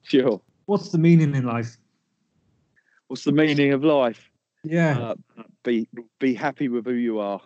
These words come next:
Speaker 2: Happy
Speaker 1: That's
Speaker 2: with
Speaker 1: it.
Speaker 2: who you are.
Speaker 1: With,
Speaker 2: Yeah.
Speaker 1: be happy with who you are. If you're not happy with who you are, change it until you are. And then once you're happy with who you are, you can be happy with other people.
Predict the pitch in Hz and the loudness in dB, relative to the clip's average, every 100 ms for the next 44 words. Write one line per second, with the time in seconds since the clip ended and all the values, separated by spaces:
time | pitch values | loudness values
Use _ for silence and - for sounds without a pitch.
0 | _ _ _ _ _ _ _ _ - 139 | _ _ _ _ _ _ _ _ -8 -6
1 | 139 135 104 - 117 _ _ _ _ _ | -2 -2 -2 -8 -20 _ _ _ _ _
2 | _ - 107 120 127 117 156 139 - 123 | _ -8 -6 -2 -2 -2 -4 -6 -4 -2
3 | 117 113 117 110 104 104 104 - - 120 | -2 -2 -2 -2 -2 -2 -4 -6 -6 -4
4 | 127 117 127 - 120 113 107 107 107 104 | -4 -4 -8 -6 -6 -4 -4 -4 -2 -2
5 | 104 101 - 110 110 101 107 - _ _ | -2 -4 -4 -4 -4 -2 -4 -4 _ _
6 | 104 - 104 98 95 95 90 - _ _ | -14 -4 0 2 2 0 -4 -8 _ _
7 | _ - 101 104 110 110 110 107 110 104 | _ -8 -4 -2 -2 0 0 0 -2 0
8 | 104 101 101 101 101 101 - _ _ _ | 0 0 0 0 0 -2 -8 _ _ _
9 | _ _ _ 107 - 101 98 104 101 98 | _ _ _ -10 -4 -4 -2 -2 0 0
10 | 98 90 - 98 - 90 80 | -2 -4 -4 -4 -4 -8 -8